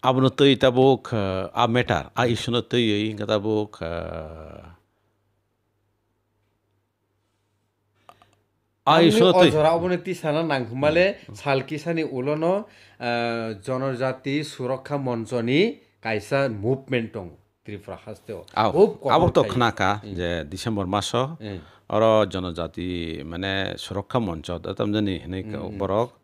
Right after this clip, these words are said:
Speaker 1: eh, abo kaisa movement kangone. Tam
Speaker 2: Hmm.
Speaker 1: khe abo,
Speaker 2: Hmm.
Speaker 1: actually, abo je ang kisisa, <clears throat> abo no, abo ni matter no, tui kisa ang,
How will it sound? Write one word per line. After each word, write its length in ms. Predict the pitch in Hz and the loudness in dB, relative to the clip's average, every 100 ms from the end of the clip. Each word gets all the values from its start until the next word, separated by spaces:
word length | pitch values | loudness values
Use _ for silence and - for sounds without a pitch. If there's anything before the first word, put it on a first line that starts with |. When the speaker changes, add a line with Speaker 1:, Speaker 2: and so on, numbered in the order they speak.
| _ _ _ _ | _ _ _ _
Speaker 1:
eh, 300 | 92 87 78 - | -10 -8 -8 -8
abo 160 | 87 | -8
kaisa 260 | 85 82 92 | -8 -10 -10
movement 360 | 90 82 90 82 | -12 -10 -12 -12
kangone. 400 | - 76 76 73 | -16 -18 -18 -10
Tam 120 | - 135 | -6 -4
Speaker 2:
Hmm. 60 | |
Speaker 1:
khe 80 | 135 | 0
abo, 560 | 156 151 165 123 160 170 - _ | 2 6 6 6 4 -2 -14 _
Speaker 2:
Hmm. 180 | 101 90 82 _ _ _ _ _ _ _ _ | -20 -20 -20 _ _ _ _ _ _ _ _
Speaker 1:
actually, 420 | 135 127 180 185 | -2 4 6 8
abo 280 | 190 165 185 156 | 6 6 6 6
je 140 | 170 | 6
ang 380 | 156 147 151 143 | 6 6 6 2
kisisa, 880 | - 127 185 170 208 196 196 190 - - | -2 -2 -2 4 6 8 8 6 2 2
<clears throat> 520 | 180 170 139 104 110 | 4 4 2 -2 0
abo 240 | 131 139 175 | 2 6 6
no, 260 | 175 175 - | 8 8 6
abo 180 | 170 175 | 4 6
ni 80 | |
matter 320 | 175 165 151 131 | 6 6 4 6
no, 420 | 151 143 131 135 | 6 6 6 2
tui 180 | 135 131 | 0 0
kisa 260 | 101 101 127 | -2 2 4
ang, 420 | 110 98 87 | 4 2 -2